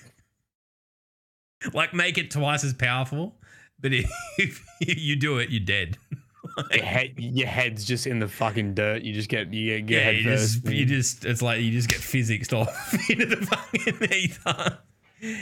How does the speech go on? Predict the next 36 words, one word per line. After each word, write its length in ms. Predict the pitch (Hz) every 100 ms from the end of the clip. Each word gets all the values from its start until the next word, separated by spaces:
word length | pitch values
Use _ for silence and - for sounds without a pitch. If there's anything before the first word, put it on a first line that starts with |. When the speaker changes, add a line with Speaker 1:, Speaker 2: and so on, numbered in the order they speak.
| 175
Speaker 1:
and 160 | 139 135
you're 100 | 123
dead. 420 | 120 110 90 92 - _ - _ _ _ _ _ _ _
Would 160 | 156 135
you 60 | 135
do 180 | 156 208
it? 200 | 311 294
Would, 220 | 160 147 - - _ _ -
I 40 | 170
mean, 120 | 170
I 40 |
reckon 240 | 185 160 143
people 280 | 139 131 120
would, 140 | 110
like, 320 | 107 101 101
lead 320 | 104 110 120
with 160 | 101 92
it 200 | 92 - _ _ _ -
and 140 | 110
try 220 | 123 110
and 80 | 101
get 80 | 101
a 80 | 101
whole 220 | 117 113
team, 480 | 113 - - 120 101 - 139 131
or 80 | 117
try 180 | 131 120
and 80 |
get 160 | 110 -
two 240 | - 117
down, 300 | 107 95 87
and 200 | 92 98
then 120 | 104 104
it's 180 | 104
an 80 | 107
advantage. 600 | 90 90 98 98 101 117